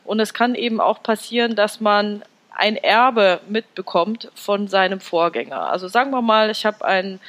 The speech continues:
Vorgänger gehabt in der Revision, der nicht achtungsvoll mit demjenigen umgegangen ist. Und jetzt komme ich da neu rein, kenn den anderen nicht und auf einmal fliegt mir das ganze Gespräch um die Ohren. Hast du da Tipps,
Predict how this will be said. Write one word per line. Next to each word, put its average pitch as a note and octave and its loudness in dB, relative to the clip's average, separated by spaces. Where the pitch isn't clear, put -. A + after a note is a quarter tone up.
Vorgänger B3+ 4
gehabt A3 0
in G#3+ -4
der G3+ 0
Revision, G#3 -2
der A#3 4
nicht A3+ -2
achtungsvoll F#3 0
mit F#3 -6
demjenigen F#3+ -6
umgegangen A3+ 0
ist. - -6
Und G#3 2
jetzt G#3+ 0
komme A3+ -2
ich - -6
da F3+ 4
neu F3+ 0
rein, A#3+ 2
kenn A3 0
den A#3+ 0
anderen A#3 0
nicht B3 -4
und - -6
auf - -2
einmal A3 2
fliegt - -10
mir A3+ 0
das G#3+ -2
ganze F3+ 0
Gespräch G3+ -4
um G3 -12
die F#3+ -4
Ohren. C#3+ 2
Hast - -4
du C#4+ -4
da A#3 4
Tipps, - -8